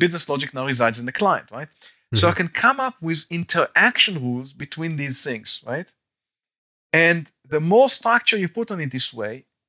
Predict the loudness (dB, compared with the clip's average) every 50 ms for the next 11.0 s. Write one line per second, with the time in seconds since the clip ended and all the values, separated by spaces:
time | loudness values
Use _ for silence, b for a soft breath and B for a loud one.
0 | _ -6 -4 -2 -2 -2 0 2 2 2 0 0 -2 -6 -10 _ _ _ _ _
1 | _ _ -14 -12 -12 -12 -12 -14 -16 _ _ _ _ _ _ _ _ 2 4 4
2 | 4 2 -2 -4 -6 -6 -6 -6 -6 -6 -8 -6 -4 -2 0 0 0 0 0 -2
3 | -4 -4 -4 -4 -4 -4 -4 -4 -4 -4 -2 -4 -6 -8 -10 _ _ _ _ _
4 | _ _ _ _ _ _ _ _ _ _ _ -8 -4 0 2 2 4 2 0 -2
5 | -6 _ -10 -8 -8 -8 -6 -6 -4 0 2 4 4 4 2 2 2 0 0 0
6 | -2 -4 -4 -4 -6 -4 -2 0 2 2 2 2 0 -2 0 -2 -2 -2 0 0
7 | 0 -2 _ _ _ _ _ _ _ _ _ 0 2 4 4 4 2 2 2 4
8 | 4 4 4 4 2 2 4 4 4 4 4 2 -2 -2 0 2 4 4 4 4
9 | 2 0 0 -2 -2 -2 -6 -8 -12 _ -14 -12 -8 -4 -2 0 0 2 0 0
10 | 0 -2 -4 -4 -4 -4 -4 -4 -6 -4 -2 -2 0 -2 -2 -6 -8 -10 -10 -14